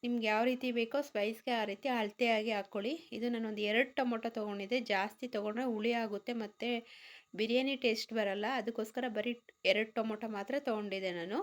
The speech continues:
ಹಾಗೆ ಸ್ವಲ್ಪ ಉಪ್ಪು ಹಾಕೋತಾ ಇದ್ದೀನಿ, ರುಚಿಗೆ ತಕ್ಕಷ್ಟು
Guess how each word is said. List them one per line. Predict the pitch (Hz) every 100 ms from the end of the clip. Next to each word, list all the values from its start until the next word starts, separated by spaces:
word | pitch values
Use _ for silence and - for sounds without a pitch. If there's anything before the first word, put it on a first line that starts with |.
| - _ _ _ _ _ _ _
ಹಾಗೆ | 247 240 285
ಸ್ವಲ್ಪ | 294 233 226
ಉಪ್ಪು | 233 226 -
ಹಾಕೋತಾ | 254 254 233 214
ಇದ್ದೀನಿ, | 202 220 254
ರುಚಿಗೆ | 233 247 240
ತಕ್ಕಷ್ಟು | 226 214 220 -